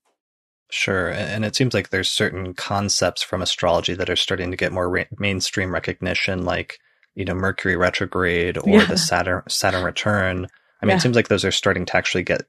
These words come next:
Speaker 1: some general currency outside of the astrological community at this point, right?
Speaker 2: I would say so. Yeah.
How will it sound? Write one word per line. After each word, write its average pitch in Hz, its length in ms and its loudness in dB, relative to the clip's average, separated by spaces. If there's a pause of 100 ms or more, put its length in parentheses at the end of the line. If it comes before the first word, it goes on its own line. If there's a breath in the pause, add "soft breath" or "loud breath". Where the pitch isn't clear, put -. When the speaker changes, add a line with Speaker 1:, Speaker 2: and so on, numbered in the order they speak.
(140)
Speaker 1:
some 98 260 -2
general 90 380 2
currency 92 840 0 (400)
outside 92 380 4
of 87 60 -2
the 92 80 2
astrological 85 540 0
community 92 500 -2
at - 100 -10
this - 160 -6
point, 69 280 -6
right? 107 240 -2 (720)
Speaker 2:
I 185 80 -2
would 208 180 -6
say - 120 -12
so. - 300 -8 (180)
Yeah. 196 280 -6